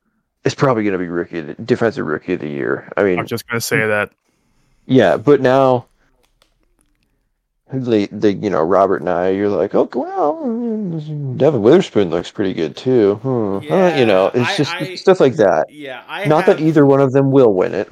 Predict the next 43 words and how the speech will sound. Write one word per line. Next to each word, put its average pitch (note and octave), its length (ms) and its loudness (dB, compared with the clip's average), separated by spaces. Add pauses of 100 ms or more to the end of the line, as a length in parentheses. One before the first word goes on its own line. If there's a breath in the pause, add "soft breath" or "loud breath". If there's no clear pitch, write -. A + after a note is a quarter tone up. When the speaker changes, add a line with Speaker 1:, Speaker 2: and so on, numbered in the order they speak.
Speaker 1:
but G#2+ 380 -4
that's A#2+ 260 -2
just - 160 -10
an G2+ 140 -10
example, F#2 580 -8
you A2 140 -8
know F#2+ 80 -6
what F#2 100 -4
I F#2+ 40 -8
mean, G2+ 120 -8
of, G#2+ 100 2
like, G#2 160 0
how G#2 360 0
things G2 480 -8
change F#2 480 -8
so F2+ 160 -4
quickly. - 500 -6 (840 soft breath)
Speaker 3:
Uh, C3 140 -20 (200)
I'll, E3 280 -10
I'll F3+ 140 -14
put G3+ 160 -12
it F3+ 160 -12
this D3 240 -14
way. B2 160 -14
My, D#3 580 -12
my, D3+ 360 -14
like, D3 360 -14 (440)
semi-locks D#3 1200 -14
right D3 220 -16
now, D#3 320 -12
at C#3 160 -16
least C#3+ 240 -20
if D3+ 100 -20
I D3 80 -14
were C#3+ 120 -12
to B2+ 60 -18
make B2+ 380 -20
some C3 300 -18
sort C3+ 260 -18
of G#2 180 -20
list, B2+ 520 -18 (800)
I C#3+ 240 -10
think C#3+ 640 -18